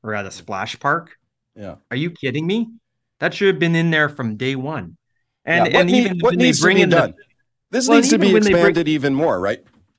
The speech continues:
Speaker 1: Uh, uh, of course.
Speaker 2: Yeah.
Speaker 1: I mean, even when they bring in, quote unquote, the fix,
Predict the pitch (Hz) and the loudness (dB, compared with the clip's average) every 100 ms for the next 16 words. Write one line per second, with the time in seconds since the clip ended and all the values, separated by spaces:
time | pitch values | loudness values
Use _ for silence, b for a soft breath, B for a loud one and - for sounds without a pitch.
0 | - 196 - 233 208 - 370 440 - - | -6 -4 -4 -6 -8 -6 -2 -2 -4 -10
1 | - _ _ - 196 240 208 254 254 220 | -20 _ _ -8 -2 -2 -2 -4 -2 -2
2 | 214 196 180 214 196 160 131 _ _ - | -2 -2 -2 -2 -4 -6 -10 _ _ -6
3 | 185 165 165 180 - - 123 143 - 220 | -4 -2 -2 -4 -6 -8 -6 -6 -2 -2
4 | 120 120 - - | -2 -4 -16 -20